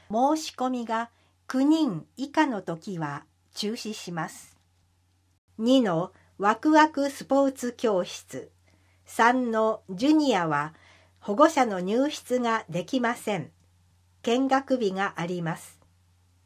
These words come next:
参加費には保険料を含みます。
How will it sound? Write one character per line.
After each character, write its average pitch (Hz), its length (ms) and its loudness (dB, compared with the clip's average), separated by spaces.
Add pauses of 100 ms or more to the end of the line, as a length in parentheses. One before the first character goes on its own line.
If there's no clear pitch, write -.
(1300)
参 285 280 2
加 302 140 6
費 247 220 -2
に 196 160 -2
は 151 320 -2
保 - 260 -10
険 311 280 6
料 180 220 0
を 175 400 -2
含 247 340 -2
み 208 160 -2
ま 180 140 -4
す。 - 260 -18